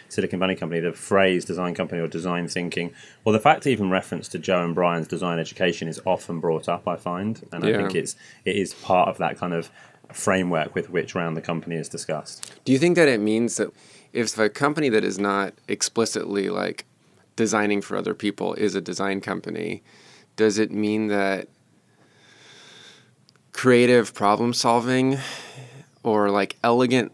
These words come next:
Speaker 2: solutions are assumed to be essential to the product instead of, like,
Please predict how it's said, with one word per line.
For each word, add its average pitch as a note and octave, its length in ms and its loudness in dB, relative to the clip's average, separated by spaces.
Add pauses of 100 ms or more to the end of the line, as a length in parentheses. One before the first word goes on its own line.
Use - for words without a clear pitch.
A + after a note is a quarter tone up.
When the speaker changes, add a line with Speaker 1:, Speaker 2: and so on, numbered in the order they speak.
Speaker 2:
solutions A2+ 1080 -2
are G#2 200 4
assumed G#2 600 0
to G2+ 160 -4
be G2 460 -2 (360)
essential G2+ 540 -2
to G2 200 -4
the F#2+ 140 -6
product G2+ 720 -4
instead G2+ 380 -2
of, G2 140 -6
like, F#2+ 400 -4